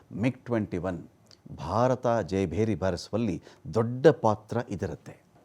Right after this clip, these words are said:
ಇವತ್ತಿಗೆ ಏನ್ ಮಿಸೈಲ್‌ಗಳಿಂದ ಅಟ್ಯಾಕ್ ನಡೀತಾ ಇದೆಯಲ್ಲ,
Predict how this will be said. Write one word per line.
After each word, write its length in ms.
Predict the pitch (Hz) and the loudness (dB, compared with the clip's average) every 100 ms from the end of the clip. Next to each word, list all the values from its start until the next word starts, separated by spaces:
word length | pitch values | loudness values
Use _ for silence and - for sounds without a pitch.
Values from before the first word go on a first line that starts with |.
| _ - | _ -8
ಇವತ್ತಿಗೆ 580 | 95 117 131 107 82 117 | -2 -2 0 -2 -2 -2
ಏನ್ 300 | 101 104 82 | -2 -2 -4
ಮಿಸೈಲ್‌ಗಳಿಂದ 680 | 82 87 135 135 117 110 107 | 0 4 6 6 4 0 0
ಅಟ್ಯಾಕ್ 340 | 92 98 90 | -2 -4 -6
ನಡೀತಾ 240 | 92 92 87 | -6 -4 -4
ಇದೆಯಲ್ಲ, 340 | 80 - 78 | -4 -8 -4